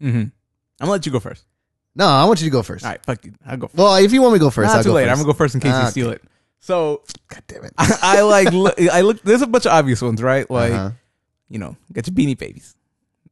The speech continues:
Speaker 1: I liked, I fucked around with the Beanie Babies. Those were my favorite.
Speaker 2: See, I ne-, I never liked
Speaker 1: My
Speaker 2: Beanie
Speaker 1: favorite,
Speaker 2: Baby, Be-
Speaker 1: my favorite shit
Speaker 2: <laughs>
Speaker 1: was a tie-in to, uh, a movie that came out in the nineties
Speaker 2: Uh-huh.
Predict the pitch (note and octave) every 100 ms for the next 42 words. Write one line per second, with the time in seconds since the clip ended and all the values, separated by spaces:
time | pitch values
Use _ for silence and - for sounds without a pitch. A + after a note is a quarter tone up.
0 | _ C3+ F3+ F3+ F#3 - D3+ G#3 F#3+ E3+
1 | D#3+ C#3 D#3 C#3 C3+ A#2+ D3 C#3 A2+ -
2 | - G3+ G#3+ A#3 A#3+ G#3+ B3 B3+ A#3+ C4
3 | F3+ E3 F3+ A3 A3 G3+ F#3 G2+ G#2+ -
4 | - C#3 B2 - F3+ G#3 G3 G3+ F#3+ -
5 | D#3 B2+ - - - - - C#3+ B2 B2
6 | D3 C#3+ C#3+ C#3+ C3+ - C#3 C3 B2 A#2+
7 | - B2 A#2 A#2 A#2 A#2 B2 C3+ C#3+ C#3+
8 | B2+ D3+ C#3+ A#2+ A#2+ _ _ B2+ C#3+ C#3
9 | A#2+ A#2 B2 - _ _ _ G#2 G2+ G2+